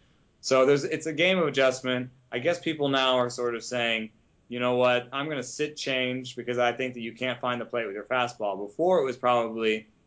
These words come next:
"Your fastball is so fast, I gotta, I gotta sit fastball. I mean, I gotta, like, you know, try to hit the fastball, and then, oh my God, it's a changeup, and I, you know, I can't stop my swing." So, you know,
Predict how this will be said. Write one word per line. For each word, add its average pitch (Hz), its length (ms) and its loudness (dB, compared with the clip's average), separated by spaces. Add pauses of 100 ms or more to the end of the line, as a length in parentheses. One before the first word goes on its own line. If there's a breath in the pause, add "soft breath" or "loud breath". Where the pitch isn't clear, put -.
(100)
"Your 123 140 -6
fastball 151 460 0
is 107 80 -8
so 113 180 -4
fast, 117 420 0
I 135 120 0
gotta, 120 360 0 (140)
I 123 120 -4
gotta 120 300 -2 (240)
sit - 380 -6
fastball. 139 520 -4
I 127 60 -6
mean, 127 120 -4
I 123 100 0
gotta, 127 220 0
like, 110 260 -4 (140)
you 123 100 -10
know, 101 280 -8 (200)
try 151 220 0
to 139 80 2
hit 139 140 0
the 123 80 -4
fastball, 120 600 -2
and 123 80 -6
then, 123 200 -4
oh 131 140 -4
my 113 160 -2
God, 110 380 2 (120)
it's 107 140 -20
a - 40 -20
changeup, 113 460 -4
and 101 100 -6
I, 101 140 -6 (220)
you 113 100 -14
know, 101 120 -6
I 95 100 -6
can't 110 240 -8
stop 107 240 -2
my 95 80 -8
swing." 98 340 -6 (640)
So, 123 580 4
you 135 140 -6
know, 123 260 -4